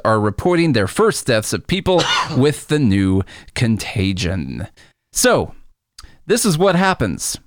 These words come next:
this, this very, very perfect place that has very, very perfect and free healthcare for all because it's a developed nation, so therefore you have to have that,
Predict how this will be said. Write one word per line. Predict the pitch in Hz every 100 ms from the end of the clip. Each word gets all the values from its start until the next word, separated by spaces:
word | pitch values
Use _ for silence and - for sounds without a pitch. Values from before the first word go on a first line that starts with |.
| - _ _ _ _
this, | 127 165 - -
this | 135 156 -
very, | 156 190 220
very | 170 156 170
perfect | 151 143 160 -
place | 120 110 139 - - -
that | 117
has | 131 135
very, | 120 135
very | 143 143
perfect | 135 131 120 131 131 - _ _
and | 123 120 117
free | 107 139 135 131 - - _ -
healthcare | 131 - 123 123
for | 147 117
all | 101 113 - _ _ -
because | 120 120 127
it's | 127 113
a | 127
developed | 117 123 143 123
nation, | 113 104 104
so | 107 113
therefore | 107 104 117 110
you | 107
have | 110 110
to | 127
have | 127 107
that, | 95 87